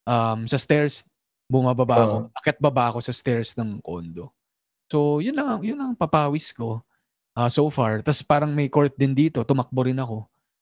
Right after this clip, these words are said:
Speaker 1: So,
Speaker 2: Mm.
Speaker 1: yun. First day today, actually, na ginawa ko yun. Ang sarap sa pakiramdam, man.
Speaker 2: Sobrang sarap, di ba?
Speaker 1: Sobrang sarap. Parang kasing for
Speaker 2: Kaya
Speaker 1: the
Speaker 2: na
Speaker 1: pa-,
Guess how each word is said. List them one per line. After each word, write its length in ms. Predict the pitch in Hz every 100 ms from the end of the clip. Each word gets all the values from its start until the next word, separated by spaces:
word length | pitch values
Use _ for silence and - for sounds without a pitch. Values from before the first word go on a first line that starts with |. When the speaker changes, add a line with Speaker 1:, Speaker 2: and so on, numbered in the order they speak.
| _ -
Speaker 1:
So, 440 | - 120 117 113
Speaker 2:
Mm. 160 | 131 127 _ _ _ _ -
Speaker 1:
yun. 160 | 131 117
First 320 | 175 185 -
day 160 | 160 180
today, 440 | 165 143 147 113
actually, 520 | 120 120 - 131 120
na 160 | 120 120
ginawa 320 | 131 123 120
ko 160 | 110 113
yun. 80 | 113
Ang 80 |
sarap 240 | - 151 151
sa 140 | 151
pakiramdam, 680 | 143 135 131 127 127 131 139
man. 260 | 131 127 135
Speaker 2:
Sobrang 420 | - 180 202 220
sarap, 320 | 196 202 185
di 80 | 139
ba? 240 | 113 110 120
Speaker 1:
Sobrang 400 | - 165 165 160
sarap. 320 | 151 135 139 139 _
Parang 240 | 160 165
kasing 240 | 175 190 180
for 160 | 175
Speaker 2:
Kaya 80 | 170
Speaker 1:
the 80 | 160
Speaker 2:
na 240 | 185 180
Speaker 1:
pa-, 160 | 165